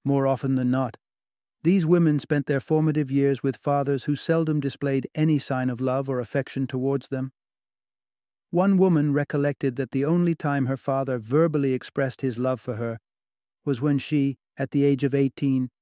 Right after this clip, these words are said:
explicitly asked him to do so. Her childhood was spent in constant uncertainty about her father's feelings for her. As grown women,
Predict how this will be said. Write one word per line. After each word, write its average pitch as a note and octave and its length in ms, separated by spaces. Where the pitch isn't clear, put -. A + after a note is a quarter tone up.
explicitly C#3 920
asked C3+ 380
him C3 160
to B2 120
do B2 180
so. G2+ 300
Her D#3 100
childhood E3+ 520
was D3 160
spent D#3 380
in C3+ 120
constant D#3+ 640
uncertainty C#3+ 640
about B2+ 260
her B2+ 120
father's C3+ 440
feelings C3+ 440
for A#2 160
her. G#2 240
As D#3 200
grown F3 400
women, E3+ 360